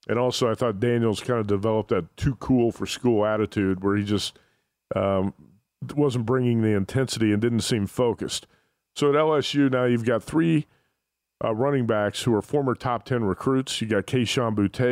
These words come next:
who's one of the top wide receivers in the country. You and I have talked about this. Brian Kelly in his last forty-one <laughs> games as a betting favorite at Notre Dame was forty and one.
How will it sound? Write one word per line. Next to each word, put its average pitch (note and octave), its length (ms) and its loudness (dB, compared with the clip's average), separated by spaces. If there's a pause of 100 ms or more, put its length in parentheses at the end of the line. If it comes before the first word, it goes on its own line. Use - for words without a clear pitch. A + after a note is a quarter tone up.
who's G#2 160 0
one A2 100 2
of G2 60 0
the F2 120 -4
top A2 220 -2
wide A2 180 0
receivers A2+ 460 0
in A#2 80 2
the G#2+ 80 2
country. A2 460 0 (800)
You A#2+ 200 2
and B2+ 80 2
I A#2 100 2
have A2 120 -2
talked D3 260 -2
about B2 220 -2
this. B2+ 220 -2
Brian A#2 320 -2
Kelly C3+ 320 0
in A#2 80 2
his G2 140 -2
last A2+ 300 -2
forty-one B2 520 2
<laughs> A#2+ 180 0
games C3 400 0 (680)
as A2 140 0
a G#2+ 40 -4
betting B2+ 320 -2
favorite B2 360 2
at A2 60 -2
Notre B2 240 2
Dame B2+ 440 0
was G#2+ 160 0
forty C3+ 540 0 (100)
and A2 200 0
one. G#2+ 380 0